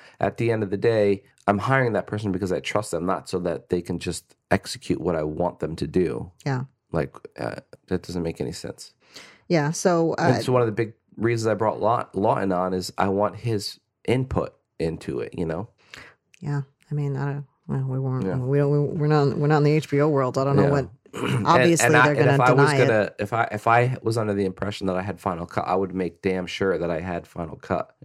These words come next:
Speaker 1: Like, so I have Final Cut, right? I want it in my contract.
Speaker 2: That's why they have contracts.
Speaker 1: Yeah.
Speaker 2: <laughs>
Speaker 1: So if it wasn't in the contract, then you don't have it.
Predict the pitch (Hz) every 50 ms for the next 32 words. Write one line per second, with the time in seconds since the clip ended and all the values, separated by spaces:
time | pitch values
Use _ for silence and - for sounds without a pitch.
0 | - - 98 92 - - 127 139 135 135 - 135 110 104 - - - 107 95 98
1 | 98 98 104 113 110 110 104 98 92 90 - - 123 113 113 117 113 - - 62
2 | - - _ - - _ _ _ _ - 147 - - 139 151 147 135 156 196 -
3 | - - 139 - - - - - - 101 95 - - - - - - _ - -
4 | - 175 - - 302 285 104 95 92 90 87 87 - - - - - 92 - 123
5 | 107 101 110 117 113 117 107 104 95 92 - - 110 113 127 120 - 104 87 90
6 | 90 - 87 87 90 90 87 92 85 90 98 95 98 95 - - - -